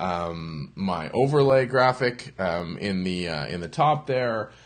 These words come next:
Um, super easy. The interface is great. I can pull in Skype calls if I want to. Um, just how streaming should be on a desktop. Like, you know,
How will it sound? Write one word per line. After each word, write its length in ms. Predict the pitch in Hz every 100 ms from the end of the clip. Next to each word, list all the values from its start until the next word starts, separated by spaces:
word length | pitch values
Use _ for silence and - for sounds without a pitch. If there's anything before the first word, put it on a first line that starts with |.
| - -
Um, 400 | 107 110 104 -
super 500 | - - 208 185 175
easy. 300 | 156 147 139
The 120 | 131
interface 420 | 127 127 117 113
is 100 | 95
great. 480 | - 95 104 98 -
I 120 | 90
can 120 | 98
pull 220 | 92 117 90
in 80 |
Skype 300 | 82 - 135
calls 260 | - 120 110
if 120 | 104
I 40 | 104
want 320 | 98 92 -
to. 360 | 98 85 78 76 - _ -
Um, 560 | 95 92 90 87 - 143
just 320 | 175 175 - -
how 240 | 160 175
streaming 380 | 180 170 143 117
should 240 | - 117
be 100 | 107
on 120 | 98
a 60 | 90
desktop. 460 | 82 78 78 71 85
Like, 200 | 76 65 -
you 140 | 95
know, 140 | 76